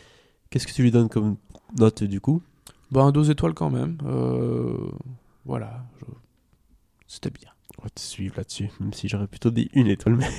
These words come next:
Speaker 2: Ouais,
Speaker 1: <laughs>
Speaker 2: je
Speaker 1: on, on
Speaker 2: sais.
Speaker 1: peut pas dire une étoile et demie. Mais, euh, mais, euh, étant donné que c'est, voilà, c'est, c'est, c'est, c'est des films que tu as plus expérience, surtout notamment de Frédéric Fontaine, tu peux du coup mieux juger où est-ce qu'il se situe. Donc deux étoiles, je pense que tu as.
Speaker 2: Et je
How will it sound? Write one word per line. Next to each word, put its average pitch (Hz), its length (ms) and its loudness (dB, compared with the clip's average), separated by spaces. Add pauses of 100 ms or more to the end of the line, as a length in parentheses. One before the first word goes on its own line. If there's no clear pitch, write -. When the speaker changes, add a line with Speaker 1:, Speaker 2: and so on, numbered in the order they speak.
Speaker 2:
Ouais, 127 240 6
Speaker 1:
<laughs> - 0 -
Speaker 2:
je 135 60 2
Speaker 1:
on, - 20 2
on - 20 -4 (140)
Speaker 2:
sais. 131 60 4
Speaker 1:
peut 131 80 4
pas 131 100 10
dire 127 140 4
une 120 40 4
étoile 117 200 8
et 113 60 6
demie. 123 180 6 (540)
Mais, 110 200 8
euh, 104 100 10
mais, 101 160 8
euh, 90 280 4
étant 117 200 4
donné 117 200 8
que - 60 -8
c'est, 98 320 2
voilà, 110 300 -2
c'est, - 200 -10
c'est, - 160 -8
c'est, - 280 -8
c'est - 160 -6
des 95 100 -2
films 110 360 -4
que - 80 -6
tu - 160 -4
as 92 80 0
plus - 320 -6
expérience, - 420 -4
surtout - 300 -8
notamment 104 460 0
de 95 80 -6
Frédéric 101 260 -4
Fontaine, 107 360 -2 (540)
tu - 100 -10
peux 104 180 0
du 101 120 -4
coup 107 220 -2 (160)
mieux 117 200 4
juger 113 360 6
où 110 120 4
est-ce 110 120 -2
qu'il 110 80 -2
se - 80 -6
situe. 131 340 2 (340)
Donc 113 140 -2
deux 117 220 6
étoiles, 98 220 2
je - 60 -18
pense 98 160 0
que - 80 -20
tu - 140 -6
as. - 220 -4 (400)
Speaker 2:
Et 156 80 0
je - 140 -4